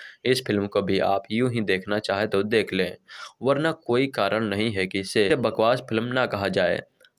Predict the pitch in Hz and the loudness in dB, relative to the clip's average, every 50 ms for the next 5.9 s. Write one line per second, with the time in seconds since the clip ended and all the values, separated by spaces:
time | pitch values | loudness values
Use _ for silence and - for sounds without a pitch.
0 | _ - - 123 127 - 151 147 - - - 107 107 104 104 104 110 113 120 131 | _ -4 -2 -2 0 0 0 0 2 2 4 4 4 2 2 0 0 0 2 2
1 | 139 135 107 104 101 98 98 95 - 104 98 95 98 104 95 - 101 98 98 95 | 0 0 0 0 0 0 0 -2 0 -2 -2 0 -2 -2 -2 -2 -2 -2 -2 -2
2 | 107 120 113 - 98 98 98 95 104 95 98 104 113 107 98 95 95 98 110 107 | -2 -2 0 0 0 0 0 0 0 0 0 0 -2 0 0 -2 -2 0 0 0
3 | 98 - - - - - _ _ 110 120 117 - - 113 104 98 92 92 92 85 | 0 -2 -4 -8 -14 -20 _ _ 0 0 0 0 2 2 2 2 2 2 0 -2
4 | 87 - - _ _ _ _ - 104 101 101 113 104 92 107 92 92 95 101 101 | -4 -6 -10 _ _ _ _ 0 0 0 0 0 -2 0 0 0 0 0 -2 0
5 | - 104 95 92 90 - - 117 113 - 104 98 104 104 98 101 101 - | 0 0 0 0 0 -2 -2 -4 -2 0 2 2 4 4 2 2 0 -4